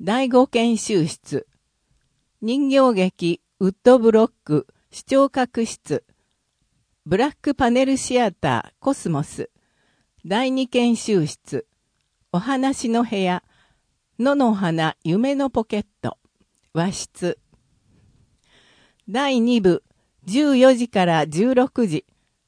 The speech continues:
ワークショップ、図書館ボランティアグループによるワークショップです。いろんな絵本を見て読み聞かせを体験しよう。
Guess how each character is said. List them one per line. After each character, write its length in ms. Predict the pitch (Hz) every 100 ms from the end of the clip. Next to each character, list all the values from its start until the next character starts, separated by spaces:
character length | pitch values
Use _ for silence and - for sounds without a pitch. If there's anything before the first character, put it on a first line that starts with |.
| _
ワ 220 | - 247
ー 40 | 294
ク 160 | 277
シ 140 | 262 240
ョ 60 |
ッ 20 | - _
プ、 160 | 147 - _ _ _ _ _
図 120 | - 240
書 180 | 294
館 240 | 294 294 269
ボ 180 | 240 240
ラ 140 | 254
ン 100 | 269
テ 140 | -
ィ 100 | 254
ア 60 | 247
グ 120 | 226
ル 100 | 240
ー 120 | 262
プ 160 | 208 180
に 140 | 170
よ 100 | 156
る 220 | 151 156 -
ワ 180 | 196 233
ー 60 | 254
ク 160 | -
シ 100 | 240
ョ 40 | 220
ッ 60 | -
プ 120 | 151
で 120 | 127 143
す。 260 | - - _ _ _ _ _
い 80 | 202
ろ 160 | 226 311
ん 80 | 311
な 140 | 285
絵 100 | 277
本 300 | 254 294 254
を 100 | 220
見 140 | 220
て 240 | 214 202 190
読 160 | 185 220
み 140 | 277
聞 140 | - -
か 160 | 262
せ 160 | 262 247
を 80 | 247
体 240 | 269 247
験 260 | 226 240 247
し 200 | - 214
よ 260 | 202
う。 40 | -